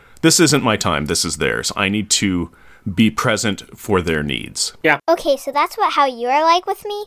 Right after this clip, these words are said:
Speaker 2: I try to be.
Speaker 3: <laughs>
Speaker 2: I try to be. I try to make sure that, you know, if I get mad at you, I try to step back and think about what's on your side. But then I'm also trying to teach you things as well, as well.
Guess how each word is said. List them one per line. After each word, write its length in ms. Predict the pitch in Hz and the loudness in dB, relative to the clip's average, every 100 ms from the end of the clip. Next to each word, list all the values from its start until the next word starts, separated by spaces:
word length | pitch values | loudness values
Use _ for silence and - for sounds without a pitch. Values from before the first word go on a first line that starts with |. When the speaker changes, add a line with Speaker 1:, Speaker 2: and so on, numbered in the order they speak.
| - | 0
Speaker 2:
I 100 | 339 | 0
try 260 | - 294 359 | 4 4 4
to 60 | |
be. 280 | 170 175 247 _ _ - | 2 0 -2 _ _ 2
Speaker 3:
<laughs> 1080 | 403 - 440 508 571 605 _ _ _ _ | 2 2 0 0 0 -8 _ _ _ _
Speaker 2:
I 100 | 214 | 0
try 240 | 226 233 302 | 4 4 4
to 80 | 254 | 6
be. 180 | 160 | 6
I 80 | 175 | 6
try 200 | 180 202 | 4 2
to 80 | 214 | 4
make 160 | 214 220 | 2 0
sure 160 | 208 | 0
that, 240 | 185 175 170 | 2 2 2
you 80 | 165 | 0
know, 320 | 156 190 - - | 2 0 -4 0
if 20 | |
I 60 | 170 | 2
get 160 | 180 | 4
mad 280 | 156 151 175 | 4 4 4
at 120 | 180 | 2
you, 100 | 185 | 2
I 100 | 170 | 2
try 180 | 160 160 | 4 2
to 80 | 156 | 2
step 300 | - 156 143 | 2 2 6
back 280 | 131 156 165 | 4 4 0
and 140 | 151 | 0
think 180 | 151 143 | 0 2
about 280 | 143 131 135 | 4 4 2
what's 280 | 120 - - | -4 -4 -8
on 200 | 131 127 | -2 0
your 160 | 131 147 | 2 2
side. 420 | 147 127 131 202 | 4 4 4 2
But 140 | 202 185 | -2 0
then 260 | 170 170 _ - | 0 -2 _ 0
I'm 160 | 165 | 4
also 220 | 175 175 185 | 4 2 2
trying 240 | 180 165 | 2 4
to 60 | 165 | 2
teach 280 | 202 196 | -2 -4
you 60 | 185 | -4
things 240 | 175 156 | -2 2
as 80 | 156 | 2
well, 260 | 156 208 - | 2 0 2
as 200 | 143 143 | 0 0
well. 340 | 202 220 - | 4 4 2